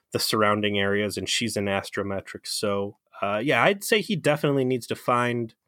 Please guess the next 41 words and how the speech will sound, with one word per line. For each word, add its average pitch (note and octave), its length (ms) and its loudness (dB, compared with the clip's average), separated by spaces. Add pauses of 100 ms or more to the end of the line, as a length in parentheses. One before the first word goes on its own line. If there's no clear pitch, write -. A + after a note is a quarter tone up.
(640)
something C3 480 2
new A2+ 200 2
to G#2+ 80 0
do A2 480 0 (180)
in G#2+ 80 -4
the G2+ 80 -2
crew, G#2 320 -6
and, G2+ 180 -4
and G2+ 160 -6
hopefully G#2 520 -4
we G#2 260 -8
flesh - 400 -4
that G2 220 -6
out F#2+ 160 -4
a F2+ 60 -6
little F#2+ 200 -8
bit F#2+ 240 -14
in G2 80 -12
this - 300 -10
upcoming F#2+ 440 -12
episode. - 460 -16
So, - 300 -18 (2000)
yeah, B2+ 160 4
this, D3 280 -2
uh, D3 580 4 (580)
concerning C3 540 2
flight C3 220 2
was G#2+ 140 -2
fucking A2 300 -2
terrible. A2 440 -4 (220)
I'm, A2 400 0
I'm G#2 140 0
happy A2+ 240 2
to G#2 60 -6
put G#2+ 160 0
that G#2 140 4
behind G#2 300 2
us G2 100 0
forever G2+ 520 2
until G2+ 320 0
we G2+ 260 2